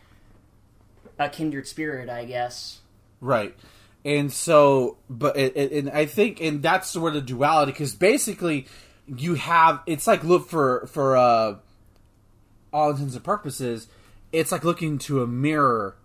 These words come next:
Speaker 2: uh, for Damian, 'cause this is what he could have been, uh, if he chose to stay on the path to the dark side.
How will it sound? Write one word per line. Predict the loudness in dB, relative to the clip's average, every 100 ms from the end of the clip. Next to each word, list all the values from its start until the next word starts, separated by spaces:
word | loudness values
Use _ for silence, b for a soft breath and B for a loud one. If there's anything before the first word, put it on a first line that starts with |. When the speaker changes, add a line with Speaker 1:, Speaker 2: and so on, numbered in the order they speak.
| _ _ _ -4
Speaker 2:
uh, | -2 -2
for | -6 -6
Damian, | -2 -2 -4 -10 -14
'cause | -12 -8
this | -6 -6
is | -4
what | 0 0 -2 b b b
he | -12 -10
could | -10 -10 2 4 4
have | 2 0
been, | -2 -2 -4 -8 -16 b b b b -6
uh, | -2 0 0
if | -4 -4
he | -8
chose | -4 -4 -4
to | -6
stay | -6 -4
on | -4
the | -6
path | -10 -10 -10
to | -14
the | -8
dark | -4 -4
side. | -6 -12 -12